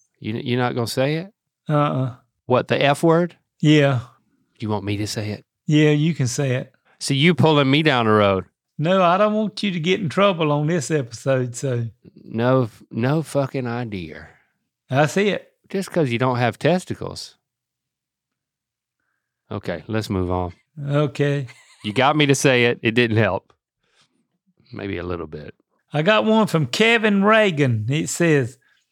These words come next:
Speaker 2: "I'm sitting in the jury pool room hoping to not get picked while listening to dispatches from Myrtle Beach. So here's a jury duty joke."
Speaker 1: Okay.
Speaker 2: Okay,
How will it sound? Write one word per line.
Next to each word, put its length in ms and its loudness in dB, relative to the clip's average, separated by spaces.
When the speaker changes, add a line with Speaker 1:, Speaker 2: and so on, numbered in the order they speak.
Speaker 2:
"I'm 160 0
sitting 440 -2
in 160 4
the 100 2
jury 520 2
pool 420 2
room 520 2
hoping 420 2
to 140 0
not 360 2
get 300 0
picked 380 2
while 180 2
listening 580 0
to 160 0
dispatches 960 0
from 260 0
Myrtle 340 2
Beach. 520 -2
So 260 -2
here's 520 2
a 180 4
jury 640 2
duty 540 0
joke." 560 0
Speaker 1:
Okay. 400 0
Speaker 2:
Okay, 480 -2